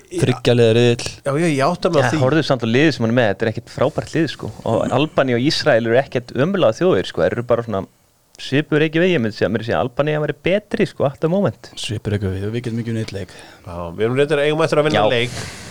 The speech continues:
Speaker 1: En, sko, óvinsældir Arnars meðal almennings, þú veist, er ekki hægt að setja hann bara þarna í einhvern veginn,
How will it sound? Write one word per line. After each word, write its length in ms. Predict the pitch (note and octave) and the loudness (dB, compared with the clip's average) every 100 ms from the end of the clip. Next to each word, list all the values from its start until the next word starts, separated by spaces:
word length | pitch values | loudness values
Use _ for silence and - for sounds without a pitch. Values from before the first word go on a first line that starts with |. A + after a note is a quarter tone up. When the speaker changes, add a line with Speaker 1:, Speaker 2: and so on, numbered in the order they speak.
| - - - | -20 -20 -14
Speaker 1:
En, 300 | - A2 A2+ A#2+ | -4 -2 -2 -4
sko, 220 | - B2+ G#2+ | -8 -4 0
óvinsældir 560 | C3+ E3 E3+ E3 D3+ | 0 0 0 -2 0
Arnars 380 | - D#3+ - D3 | 0 0 -2 -4
meðal 380 | - D3 C3+ C3 | 0 2 2 0
almennings, 440 | - C3 E3 A2+ - | -6 -4 -2 -2 -2
þú 80 | G#2 | -6
veist, 80 | - | -4
er 220 | A#2+ C#3 | -2 0
ekki 100 | D3+ | 0
hægt 140 | E3+ | 0
að 60 | D3+ | 0
setja 480 | - C#3 D#3 E3 F3+ | 0 2 2 2 0
hann 80 | D#3+ | 2
bara 200 | D#3 C#3+ | 2 2
þarna 180 | C#3+ D3+ | 0 0
í 140 | D3 C#3 | 2 2
einhvern 240 | C3 C#3 C3+ | 0 0 2
veginn, 240 | C3+ B2+ | 2 0